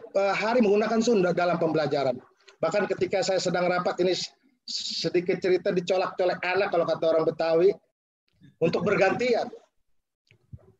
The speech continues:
Akhirnya kami mengalah untuk, untuk tersebut, hal tersebut. Saking penggunaan media teknologi benar-benar optimal di sekolahnya.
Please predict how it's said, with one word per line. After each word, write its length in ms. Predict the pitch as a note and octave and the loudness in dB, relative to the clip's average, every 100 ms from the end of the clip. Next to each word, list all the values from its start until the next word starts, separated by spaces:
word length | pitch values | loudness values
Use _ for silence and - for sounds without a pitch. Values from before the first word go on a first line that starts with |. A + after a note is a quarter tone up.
| _ _ _ _ _ _ _ _ - | _ _ _ _ _ _ _ _ -6
Akhirnya 400 | E3+ G#3 A3+ G#3+ | 2 4 4 2
kami 240 | G#3+ G#3 G3 | 2 2 2
mengalah 320 | F#3+ F#3 E3 | 2 2 0
untuk, 320 | D#3+ E3+ - | 0 -2 -2
untuk 320 | D#3+ D#3+ D#3 | -2 0 -2
tersebut, 320 | C#3 - C3 | -4 -6 -8
hal 240 | B2+ D#3 D3 | -4 -2 0
tersebut. 400 | D3 C#3+ B2 - | -4 -6 -10 -10
Saking 640 | - E3 E3 G#3+ A#3 A#3 - _ _ _ - | -4 -2 -2 0 2 2 0 _ _ _ -4
penggunaan 720 | F#3 F3 F3+ F#3 G#3 A3 G#3 | 0 2 2 2 2 2 2
media 320 | F#3+ F3 F3+ | 2 2 0
teknologi 480 | F3 D#3+ E3+ E3 E3 | 0 2 2 2 0
benar-benar 400 | E3 E3 D#3+ D#3+ | 0 0 2 2
optimal 400 | D#3 D#3+ D#3 C#3+ | 0 0 0 0
di 80 | C3+ | 0
sekolahnya. 480 | - C#3 A2 A2+ | 0 -2 -2 -8